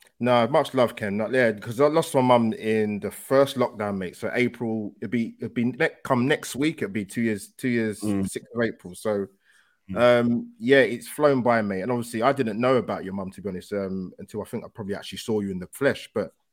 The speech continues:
Speaker 1: um,
Speaker 2: Mm.
Speaker 1: yeah, much love to you, man. And like I said, you're right, Kenny. I think people say time's a great healer, but I don't necessarily think it is. I just think you,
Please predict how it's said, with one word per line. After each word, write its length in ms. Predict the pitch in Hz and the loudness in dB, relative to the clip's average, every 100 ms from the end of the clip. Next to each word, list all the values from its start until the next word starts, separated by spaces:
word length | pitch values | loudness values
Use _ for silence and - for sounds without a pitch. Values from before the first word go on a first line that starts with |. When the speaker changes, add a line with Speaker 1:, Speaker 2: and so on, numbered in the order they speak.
| _ 110 | _ -2
Speaker 1:
um, 320 | 113 107 92 | 2 2 0
Speaker 2:
Mm. 20 | 92 | -2
Speaker 1:
yeah, 140 | 107 | -2
much 280 | 113 117 - | 0 -2 -2
love 180 | 113 - | -4 -4
to 60 | 101 | -8
you, 60 | |
man. 220 | 90 87 90 | -8 -8 -8
And 240 | 90 90 _ _ _ _ - | -8 -12 _ _ _ _ -10
like 160 | 113 | -6
I 40 | 120 | -4
said, 200 | 113 104 | -2 0
you're 80 | 127 | 4
right, 340 | 147 110 - | 4 4 -2
Kenny. 200 | 123 104 | -4 -2
I 80 | 110 | -4
think 380 | - 127 101 - - - _ _ _ _ _ _ - - | -2 -2 -4 -14 -20 -20 _ _ _ _ _ _ -18 0
people 220 | 185 175 | 2 2
say 260 | 160 151 127 | 6 6 6
time's 440 | - 139 123 123 | 2 2 4 2
a 60 | 107 | 0
great 240 | 127 98 | -2 -2
healer, 280 | 123 120 101 | -2 -4 -4
but 340 | 90 107 - _ _ _ _ _ _ _ _ _ - _ | -6 -8 -8 _ _ _ _ _ _ _ _ _ -20 _
I 80 | 107 | -4
don't 160 | 143 | -2
necessarily 320 | 135 131 120 113 | -2 -2 -4 -4
think 260 | 113 98 | -8 -8
it 60 | 95 | -6
is. 180 | 151 98 | -4 -4
I 40 | |
just 200 | 104 - | -10 -8
think 220 | 120 101 | -8 -8
you, 640 | 104 110 110 107 107 104 | -6 -4 -2 -4 -4 -8